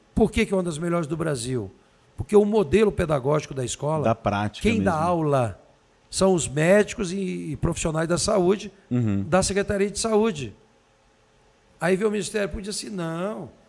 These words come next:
Speaker 1: eles não fizeram concurso pra professor." Aí o governador, e essa pressão já é antiga, mas o governador agora, "Não, maravilhoso, vou criar a Universidade Distrital." Aí criou, ia passar pra Secretaria de Educação e abrir concurso pra professor.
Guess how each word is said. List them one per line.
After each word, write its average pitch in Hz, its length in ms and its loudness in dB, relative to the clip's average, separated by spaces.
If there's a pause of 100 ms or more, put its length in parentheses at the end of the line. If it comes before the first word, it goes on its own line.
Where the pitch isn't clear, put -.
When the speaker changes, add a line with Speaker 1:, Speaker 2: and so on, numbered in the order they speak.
(220)
Speaker 1:
eles 170 140 -4
não 208 140 -4
fizeram 202 340 -2
concurso 196 480 -2
pra 208 80 -6
professor." 190 680 0 (800)
Aí 233 180 -2
o 269 60 -8
governador, 202 680 -2 (1120)
e 143 60 -8
essa 147 180 -4
pressão 160 300 -4
já - 120 -4
é - 40 0
antiga, 160 400 -4 (560)
mas 175 160 -8
o 196 60 -6
governador 190 380 0
agora, 214 200 -2 (160)
"Não, 156 160 -6 (380)
maravilhoso, 190 680 4
vou 175 120 -4
criar 185 600 -2 (140)
a 180 60 -2
Universidade 185 580 -2
Distrital." 147 840 -8 (960)
Aí 170 160 -2
criou, 196 500 2 (640)
ia 185 140 2
passar 180 320 -2
pra 160 80 -8
Secretaria 156 320 -6
de 156 80 -6
Educação 180 400 -4
e 214 80 2
abrir 208 200 0
concurso 202 600 -2
pra 196 100 2
professor. 165 640 -4